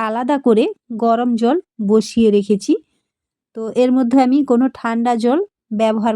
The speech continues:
করব না, এর মধ্যে আমি গরম জল দেব। তো গরম জলটা দিলে কিন্তু রান্নার টেস্টটা আরও ভালো আসবে। তো যেহেতু আমার ফিফটি পার্সেন্টের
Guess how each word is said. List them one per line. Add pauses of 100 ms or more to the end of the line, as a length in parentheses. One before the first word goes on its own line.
(100)
করব (160)
না, (600)
এর
মধ্যে
আমি (200)
গরম
জল (100)
দেব। (180)
তো (140)
গরম
জলটা (120)
দিলে
কিন্তু (300)
রান্নার
টেস্টটা (420)
আরও (380)
ভালো
আসবে। (800)
তো (100)
যেহেতু (120)
আমার (120)
ফিফটি
পার্সেন্টের